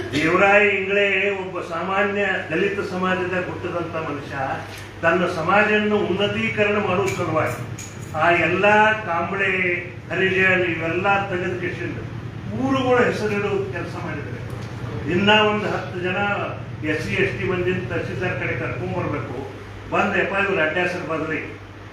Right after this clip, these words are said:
ನಾ ಮಲಾವತಿ ಹರಿಜನ್ ಅಂದ್ರೆ ನಾನು ಹರಿಜನ್ ಹೆಸರು ತೆಗೆದು ಬಿ ಎಲ್, ಬಿ ಎಲ್ ಮಲಾವತಿ" ಈ ರೀತಿ ಹೆಸರುಗಳನ್ನು ಚೇಂಜ್ ಮಾಡುವ ಮೂಲಕ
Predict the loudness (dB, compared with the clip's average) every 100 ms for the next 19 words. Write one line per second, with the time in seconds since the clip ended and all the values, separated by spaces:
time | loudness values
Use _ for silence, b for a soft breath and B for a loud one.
0 | -14 -12 -8 -4 -2 2 4 4 4 2
1 | 2 0 0 0 0 -2 -2 0 0 -2
2 | -6 -8 -8 -6 0 2 2 2 -2 -4
3 | -4 -4 -4 -4 0 0 0 -2 -6 -10
4 | -6 2 2 2 0 2 2 2 0 -4
5 | -8 -10 -10 -10 -8 -4 0 2 2 2
6 | 0 -2 -2 -2 0 0 0 0 -4 -8
7 | -10 -10 0 6 6 6 2 4 4 2
8 | 0 0 -2 -4